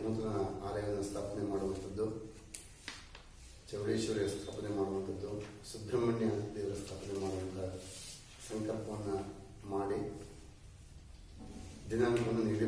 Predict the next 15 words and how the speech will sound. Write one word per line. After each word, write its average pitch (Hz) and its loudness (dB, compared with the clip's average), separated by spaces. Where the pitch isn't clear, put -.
ಮಾಡಿದ್ದೇವೆ. 98 4
ಜೊತೆಗೆ 117 6
ರಾಜ್ಯದಾದ್ಯಂತ 123 8
ಎಲ್ಲ 117 4
ಭಕ್ತರನ್ನ 113 2
ಭೇಟಿ 110 6
ಮಾಡುವ 104 4
ಒಂದು 101 2
ಸಂಪರ್ಕ 113 4
ಅಭಿಯಾನ 107 6
ಅಂತ 104 2
ಹೇಳಿ - 4
ಪ್ರಾರಂಭ 107 2
ಮಾಡಿ, 104 4
ಇವತ್ತಿನ 127 6